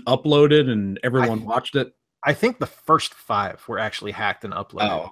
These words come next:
Speaker 2: because I remember hearing about that, uh, when the f-, like, before the first episode had premiered was, "Hey, if you wanna watch Game of Thrones, you can do it here." And I was like, "Uh, what? That's not cool." <laughs> Uh, but hey, everything gets hacked nowadays, including,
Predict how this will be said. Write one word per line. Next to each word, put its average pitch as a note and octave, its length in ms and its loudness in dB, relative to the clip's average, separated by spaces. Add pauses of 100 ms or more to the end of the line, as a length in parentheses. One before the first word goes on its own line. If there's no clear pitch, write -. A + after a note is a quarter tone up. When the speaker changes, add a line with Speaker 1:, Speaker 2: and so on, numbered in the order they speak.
(160)
Speaker 2:
because A#2 320 0
I B2 80 4
remember C3 560 4 (480)
hearing D3 340 4
about A#2+ 360 2
that, A#2+ 380 0 (160)
uh, A2+ 320 -2
when A2+ 220 -4
the G#2+ 60 -6
f-, - 120 -16 (120)
like, B2 200 -2
before C3 360 0
the B2 80 2
first A#2 280 -2
episode A2+ 320 -4
had G#2 120 -6
premiered G#2+ 500 -2
was, G#2 380 -6
"Hey, E3 300 0
if G#2 80 -4
you C3 100 0
wanna D3+ 120 2
watch D#3+ 180 4
Game E3+ 180 -2
of - 40 -8
Thrones, F#3+ 320 2
you A#2+ 60 -6
can C3 100 -6
do F3+ 120 6
it E3 60 2
here." F#3+ 280 4
And A2+ 100 0
I B2+ 60 4
was A#2+ 80 0
like, A2+ 200 -2 (260)
"Uh, A2 540 -2
what? A#2 380 -2 (960)
That's C#3 240 -2
not A#3+ 240 2
cool." D#3 420 -2 (240)
<laughs> - 160 2 (840)
Uh, B2+ 280 6
but D#3 120 6
hey, C#3 240 6
everything C3+ 320 0
gets C3+ 160 -4
hacked B2 280 0
nowadays, F#2+ 420 -6
including, G#3 560 -6